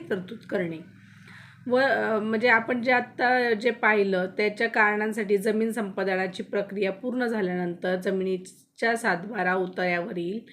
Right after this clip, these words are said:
इतर अधिकारात त्याची नोंद केलेली असते. ती नोंद भूसंपादनाखाली साठी संपादित क्षेत्र, अशा वेळी जमीन संपादित केलेली आहे किंवा नाही,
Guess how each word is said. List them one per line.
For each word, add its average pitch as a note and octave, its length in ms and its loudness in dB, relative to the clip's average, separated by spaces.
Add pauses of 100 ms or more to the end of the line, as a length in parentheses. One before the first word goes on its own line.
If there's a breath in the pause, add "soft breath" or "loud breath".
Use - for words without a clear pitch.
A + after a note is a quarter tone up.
(380 loud breath)
इतर A#3+ 320 0
अधिकारात F#3+ 600 2
त्याची F#3 400 -4
नोंद G#3+ 340 0 (560 loud breath)
केलेली F#3+ 380 4
असते. F#3 520 -4
ती C4 100 -2
नोंद A3+ 400 2
भूसंपादनाखाली G3+ 2000 -2 (120)
साठी G3+ 600 -4 (280 loud breath)
संपादित A3 520 0
क्षेत्र, G3 600 -4 (420 soft breath)
अशा G3+ 260 0
वेळी A3+ 360 0
जमीन A3 460 0
संपादित G#3 540 -2 (140)
केलेली G3 460 0
आहे F#3 640 -2 (800 loud breath)
किंवा C#4+ 320 2
नाही, G3+ 420 0